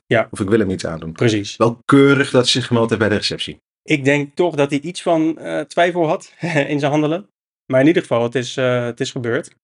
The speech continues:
Speaker 1: En dat is natuurlijk, eh, dat is niet oké. Dat is, we zijn wat dat betreft wel aan het afgeleiden in de maatschappij. Nou, en in de aflevering van Boos van, eh, negentien oktober, daar wordt het eigenlijk helemaal uitgelegd. Eh,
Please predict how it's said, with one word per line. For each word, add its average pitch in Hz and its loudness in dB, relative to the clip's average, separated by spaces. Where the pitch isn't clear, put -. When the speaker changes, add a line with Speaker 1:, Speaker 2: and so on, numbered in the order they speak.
Speaker 1:
En 123 -2
dat 120 4
is 120 -2
natuurlijk, 120 0
eh, 135 -10
dat 127 -10
is 139 -4
niet 127 4
oké. 117 -6
Dat - -10
is, 110 -6
we 113 -6
zijn 113 -4
wat 123 -4
dat 120 0
betreft 120 -6
wel 120 0
aan 113 0
het 117 -6
afgeleiden 113 -6
in 107 -6
de 110 -8
maatschappij. 113 -8
Nou, 113 -6
en 127 0
in 135 0
de 147 2
aflevering 160 2
van 147 0
Boos 160 2
van, 160 0
eh, 151 -4
negentien 151 -4
oktober, 170 -2
daar 131 0
wordt 127 2
het 127 0
eigenlijk 123 2
helemaal 123 0
uitgelegd. 120 -6
Eh, 113 -8